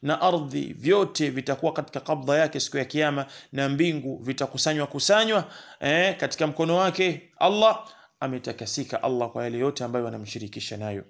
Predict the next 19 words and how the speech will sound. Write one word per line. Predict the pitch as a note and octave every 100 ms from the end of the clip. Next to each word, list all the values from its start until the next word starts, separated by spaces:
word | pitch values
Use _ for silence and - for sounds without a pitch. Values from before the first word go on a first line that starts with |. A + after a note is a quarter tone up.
| - - - -
"إن | D3+ D3
عقيدتكم | C3 B2+ C#3+ B2+ A#2 A2+ A#2+ A2
هذه | A#2+ B2+ A#2+ A2+ A2+ - - -
والتي | B2 B2 B2 B2
تقولون | - G#2+ A2+ A2+ C#3+ B2
بأنه | A2+ A#2 A#2+ B2 A#2+ A#2
لم | A2+ A#2
يعبد | C#3+ C3 B2 A#2
الله | A2+ A#2+ A2+
بمثلها." | G#2 A2 G#2+ D3+ E3 C#3 - - -
Akida | C#3 D#3+ F3
yenu | F#3 F3+
hii | E3+ F#3 A2 - _ _ -
ambayo | C#3+ E3
mnasema | D#3+ D3+ - F3 D#3 -
Allah | E3 D3+
hakuabudiwa | C#3 C#3+ C#3 D3 D3
mfano | - C3+ C#3+
wake, | F3 E3+ D#3